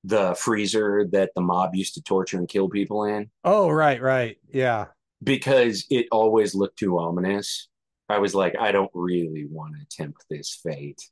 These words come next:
Speaker 1: <laughs> right? If this place is honestly haunted, if I open that door, I'm afraid of what's in. And I think a number of other people were too, because I don't think any of us molested the freezer.
Speaker 2: I'm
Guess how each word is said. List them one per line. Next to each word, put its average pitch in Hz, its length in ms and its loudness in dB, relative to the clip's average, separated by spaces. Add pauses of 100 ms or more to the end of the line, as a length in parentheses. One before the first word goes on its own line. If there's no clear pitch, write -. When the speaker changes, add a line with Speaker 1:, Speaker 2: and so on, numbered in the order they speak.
(140)
Speaker 1:
<laughs> - 180 -12
right? 135 440 4 (280)
If 131 160 4
this 160 160 4
place 131 260 4
is 101 100 -4
honestly 101 520 2
haunted, 92 320 0
if 87 120 -2
I 92 120 0
open 92 280 -2
that 90 200 0
door, 95 420 2 (260)
I'm 98 200 -2
afraid 90 320 0
of 80 80 -4
what's 82 180 -6
in. 87 280 -6 (400)
And 135 200 2
I 127 80 4
think 170 220 0
a 143 80 4
number 113 300 2
of 98 100 2
other 101 240 2
people 87 340 -2
were 87 160 -6
too, 104 300 0
because 82 320 -6
I 127 80 4
don't 190 120 2
think - 200 -2
any 113 220 2
of 92 100 2
us 87 160 -2
molested 87 580 -4
the 76 80 -14
freezer. 82 420 -4 (460)
Speaker 2:
I'm 113 300 0